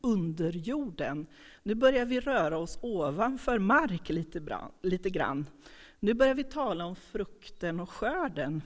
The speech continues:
För mår rotsystemet bra under jorden, där vårt hjärta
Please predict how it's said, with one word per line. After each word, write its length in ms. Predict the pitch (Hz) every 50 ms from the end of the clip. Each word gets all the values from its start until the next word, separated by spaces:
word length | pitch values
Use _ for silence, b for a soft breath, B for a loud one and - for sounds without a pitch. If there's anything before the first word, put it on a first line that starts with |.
| B B B B B B B B B B _ - - b b b b b b b b b b b b b b
För 200 | b - 285 277
mår 500 | 254 247 294 330 370 403 403 339 277 - - -
rotsystemet 1000 | 180 202 254 269 220 - - - - 180 - - - 196 196 190 190 202 196 185
bra 520 | 185 196 269 359 403 - - 165 185 - -
under 380 | 262 320 311 269 220 165 175
jorden, 600 | 170 160 147 135 139 135 147 160 160 180 240 285 - B B B B B B _ _ b b b b b b b b
där 200 | b 170 190 196
vårt 500 | 196 180 190 240 302 339 359 370 - -
hjärta 540 | 277 254 220 170 - - - 120 143 165 156